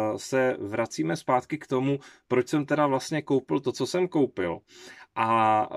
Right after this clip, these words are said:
vy už určitě jako se těšíte na to, až já to tady rozbalím a pořádně vám to ukážu. A já to k-, jako učiním. Eh, nicméně jsem si říkal, že když už tady o tom takhle tak dlouho vykládám, tak,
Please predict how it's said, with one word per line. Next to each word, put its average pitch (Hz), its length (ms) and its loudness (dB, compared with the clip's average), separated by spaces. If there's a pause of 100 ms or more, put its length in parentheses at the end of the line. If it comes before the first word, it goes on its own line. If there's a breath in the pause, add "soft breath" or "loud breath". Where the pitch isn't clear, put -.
vy 113 180 6
už 151 160 4
určitě 160 320 2
jako 147 260 2
se 156 140 0
těšíte 156 400 -2
na 139 100 0
to, 139 160 -2
až 123 100 2
já 127 120 2
to 131 120 -4
tady 135 200 0
rozbalím 120 440 2
a 123 60 -2
pořádně 127 420 -2
vám 123 160 0
to 123 120 0
ukážu. 123 460 -2
A 107 60 -2
já 107 180 0
to 123 200 0
k-, - 220 -18
jako 123 240 0
učiním. 139 680 0 (400 loud breath)
Eh, 107 340 0
nicméně 156 600 0
jsem 147 180 -4
si 156 140 0
říkal, 143 300 0
že 135 120 0
když 107 240 -2
už 160 140 0
tady 151 320 2
o 110 180 -6
tom 135 200 -2
takhle 139 280 -2
tak 135 180 -2
dlouho 110 300 -2
vykládám, 101 640 0
tak, 113 160 -4